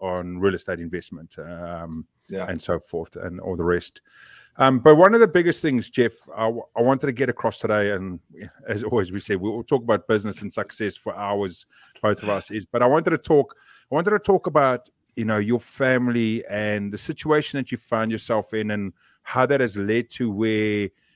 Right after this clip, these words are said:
Speaker 1: you are now today, sort of helping other dads and people that are looking to uh, find more time in their lives as well, but also about the struggles that you've gone through. I don't, I don't want,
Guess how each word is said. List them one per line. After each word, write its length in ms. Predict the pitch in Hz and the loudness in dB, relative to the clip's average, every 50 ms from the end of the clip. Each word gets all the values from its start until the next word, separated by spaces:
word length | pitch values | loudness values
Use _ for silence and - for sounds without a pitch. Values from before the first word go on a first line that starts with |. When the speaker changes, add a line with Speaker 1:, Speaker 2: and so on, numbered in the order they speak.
| _ _ _ _ - | _ _ _ _ -10
Speaker 1:
you 240 | 104 110 123 135 127 | -2 2 4 4 6
are 80 | 120 | 6
now 240 | 117 117 117 117 117 | 4 4 4 2 2
today, 460 | 110 - - 110 107 113 113 113 110 | 0 -4 -4 0 2 4 4 4 4
sort 220 | 98 - - 110 110 | 2 0 -2 0 0
of 200 | 107 101 95 - - - - - - | 0 0 -2 -8 -14 -16 -14 -6 -2
helping 420 | 117 120 123 - - 143 120 - | 0 0 0 0 -2 -4 -6 -4
other 220 | - 110 113 117 110 | -6 -6 -4 -4 -6
dads 560 | 101 - 117 110 110 110 110 107 104 - 104 | -4 -2 0 2 2 2 2 0 -2 -6 -8
and 260 | 101 98 101 95 - _ _ _ _ _ - | -10 -8 -8 -10 -12 _ _ _ _ _ -6
people 280 | - 131 143 - 165 | -6 -4 -2 0 0
that 80 | 143 127 | 0 2
are 80 | 113 110 | 0 0
looking 300 | 113 113 - 117 107 - | -2 -2 -4 -6 -6 -6
to 280 | - 120 113 107 104 98 _ _ _ _ _ _ _ | -6 -6 -6 -6 -6 -8 _ _ _ _ _ _ _
uh, 120 | 98 98 95 | -8 -8 -8
find 420 | - - - 127 123 120 120 113 | -8 -6 -2 0 0 0 0 -2
more 200 | 107 107 104 98 | -2 -4 -4 -6
time 380 | - - - 127 120 123 123 127 | -8 -8 -6 -4 -2 0 0 0
in 60 | 123 | 0
their 120 | 123 120 | 0 0
lives 480 | 113 110 107 107 104 101 104 98 - - | 0 0 0 0 0 -2 -4 -6 -10 -14
as 120 | 104 98 | -12 -4
well, 220 | 110 117 117 113 104 | 0 2 2 2 0
but 140 | - 123 - | -2 -6 -8
also 400 | 127 143 - 170 170 165 143 123 - | -8 -8 -6 -4 -2 -2 -2 -4 -6
about 400 | 117 - 127 120 120 113 - - _ _ _ _ _ _ _ | -6 -6 -4 -4 -4 -6 -8 -12 _ _ _ _ _ _ _
the 60 | - 107 | -20 -18
struggles 520 | - - - 135 127 135 143 151 143 120 | -16 -2 0 0 0 2 0 -2 -2 -2
that 140 | 123 113 - | -4 -4 -4
you've 120 | 123 104 - | -8 -6 -4
gone 220 | 117 110 113 110 | -2 -2 -2 -2
through. 220 | - - 101 104 | -4 -8 -10 -6
I 40 | 101 | -4
don't, 160 | 117 123 120 | -4 -4 -4
I 140 | 117 107 120 | -6 -8 -6
don't 220 | 127 117 131 131 131 | -6 -4 -4 -4 -4
want, 140 | 131 127 | -6 -8